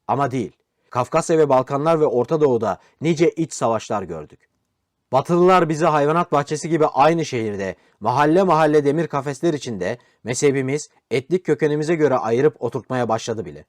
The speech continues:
Alevi mahallesi, Kürt mahallesi, Sünni mahallesi. Bağdat'ta, Beyrut'ta, Kerkük'te, Bosna'da, nicesinde şehirler mezhebe ve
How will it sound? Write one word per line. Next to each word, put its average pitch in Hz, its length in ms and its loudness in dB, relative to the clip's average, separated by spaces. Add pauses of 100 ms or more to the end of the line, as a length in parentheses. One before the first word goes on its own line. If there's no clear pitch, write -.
(440)
Alevi 147 360 2
mahallesi, 95 640 -6 (200)
Kürt 147 240 -2
mahallesi, 104 640 -4 (100)
Sünni 120 460 -8
mahallesi. 82 540 -14 (580)
Bağdat'ta, 127 640 2 (140)
Beyrut'ta, 123 600 0 (140)
Kerkük'te, 135 640 -4 (260)
Bosna'da, 117 560 0 (260)
nicesinde 175 560 0
şehirler 135 580 0 (180)
mezhebe 143 420 0
ve 156 140 4